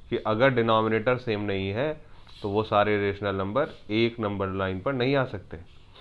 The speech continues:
केवल वही रेशनल नंबर एक नंबर लाइन पर आएंगे जिनके डिनोमिनेटर सेम है।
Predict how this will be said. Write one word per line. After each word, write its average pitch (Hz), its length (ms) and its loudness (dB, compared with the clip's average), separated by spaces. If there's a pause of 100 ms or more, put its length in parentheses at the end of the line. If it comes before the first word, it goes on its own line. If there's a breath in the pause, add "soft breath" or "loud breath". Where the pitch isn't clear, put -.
(360 loud breath)
केवल 123 260 4
वही 117 280 2
रेशनल 117 360 0
नंबर 104 320 0
एक 98 160 -4
नंबर 101 240 -2
लाइन 95 260 -2
पर 92 140 -4
आएंगे 101 280 -2
जिनके 113 300 -4
डिनोमिनेटर 92 640 -2
सेम 113 300 -2
है। 82 120 -12